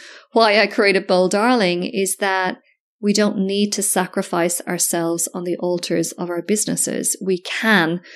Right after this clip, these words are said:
be happy, uh, we can be energized, and we can have kick-ass businesses that pay us great money and give us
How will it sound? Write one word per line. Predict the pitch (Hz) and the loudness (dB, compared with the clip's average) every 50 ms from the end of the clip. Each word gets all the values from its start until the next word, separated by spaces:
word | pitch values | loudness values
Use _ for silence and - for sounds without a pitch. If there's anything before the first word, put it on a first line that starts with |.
| - - - - _ - | -20 -20 -20 -20 _ -2
be | - 196 | -2 0
happy, | 175 - 190 180 180 - 180 175 170 175 170 170 - - - - - - - - - - - | 0 0 -2 -2 0 4 4 6 6 4 4 0 -6 -20 -20 -20 -20 -20 -20 -20 -20 -10 -6
uh, | 180 175 175 175 165 - | -2 0 2 2 2 2
we | - 180 | 2 0
can | 175 - - 214 220 220 | 0 2 0 2 2 4
be | 208 - | 4 2
energized, | - 180 175 175 170 185 175 170 175 170 - - | 2 0 0 0 0 -2 -4 -4 -4 -4 -4 -4
and | - 185 185 | -4 -2 -4
we | 185 | -4
can | - - - 190 175 175 | -4 -6 -8 -8 -8 -8
have | 175 - 180 165 - - | -8 -8 -10 -10 -12 -10
kick-ass | - - - - - 214 190 196 - | -10 -8 -8 -4 -2 -2 -2 -2 0
businesses | - 240 254 - 339 311 - - 165 160 160 156 - | 0 0 0 0 0 -2 0 2 2 2 0 0 -2
that | - 175 165 - - _ - - | -4 -4 -4 -6 -10 _ -12 -4
pay | - 190 196 | -2 0 2
us | 202 190 - | 2 0 0
great | - 190 226 - | 2 2 2 2
money | - 185 180 175 175 180 175 - | 2 -2 -2 -2 -2 -4 -6 -6
and | - 180 180 180 | -4 -4 -4 -2
give | 185 180 - | -2 0 0
us | 185 180 - - - - - | 0 0 0 0 0 -2 -2